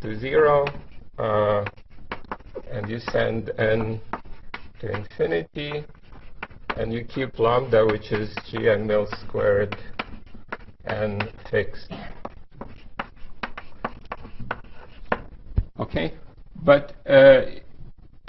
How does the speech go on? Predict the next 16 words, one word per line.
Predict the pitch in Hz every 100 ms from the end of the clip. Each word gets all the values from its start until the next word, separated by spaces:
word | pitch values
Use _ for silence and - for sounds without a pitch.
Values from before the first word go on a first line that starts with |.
| -
so | - 175
the, | 135 147 147
the | 143
generic | 131 160 151 170 208 180 -
thing | - 156 151 147
is | 127 -
precisely | 135 135 147 135 - 135
this. | 123 104
Lambda | 139 156 160 135
does | 131
not | 135 135 139
have | 139 127 -
to |
be | 113 107
large, | 107 107 95 - - _ - _ _ -
okay? | 113 - 131